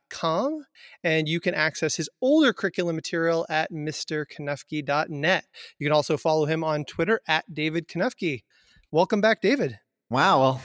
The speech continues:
Speaker 2: thanks for, thanks for having me back, Aaron. I can't believe I'm the first, I'm the first revisit. So if any of
Speaker 1: Yeah,
Speaker 2: the,
Speaker 1: you
Speaker 2: uh, if any of the other seventy, uh,
Speaker 1: <laughs>
Speaker 2: seventy-six folks in the queue wanna know what you need to do in order to get,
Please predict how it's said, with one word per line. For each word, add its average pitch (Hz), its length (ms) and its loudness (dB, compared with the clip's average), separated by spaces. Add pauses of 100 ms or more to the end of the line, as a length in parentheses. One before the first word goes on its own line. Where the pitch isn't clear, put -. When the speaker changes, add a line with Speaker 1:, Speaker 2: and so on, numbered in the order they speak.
(160)
Speaker 2:
thanks 147 240 0
for, 131 280 2
thanks 165 200 0
for 143 120 0
having 196 360 6
me 127 120 4
back, 101 300 0
Aaron. 117 200 0
I 131 80 0
can't 160 220 2
believe 151 220 2
I'm 135 120 4
the 117 80 4
first, 131 480 4
I'm 120 80 -2
the 123 100 2
first 131 360 0
revisit. 113 640 2
So 98 400 0 (380)
if 120 160 -2
any 131 220 4
of 127 100 4
Speaker 1:
Yeah, 190 80 8
Speaker 2:
the, 190 60 8
Speaker 1:
you 117 100 4
Speaker 2:
uh, 104 320 2
if 131 100 0
any 147 140 4
of 127 80 2
the 135 100 6
other 127 400 4 (280)
seventy, 117 880 2 (340)
uh, 92 360 2 (140)
Speaker 1:
<laughs> - 120 -14
Speaker 2:
seventy-six 131 720 0
folks 147 460 2
in 127 80 2
the 117 80 0
queue 156 420 2
wanna 117 240 2
know 127 200 4
what 127 180 0
you 117 80 -2
need 123 280 0
to 110 60 -4
do 120 380 2
in 104 160 -2
order 117 200 -2
to 101 120 -6
get, 107 280 -2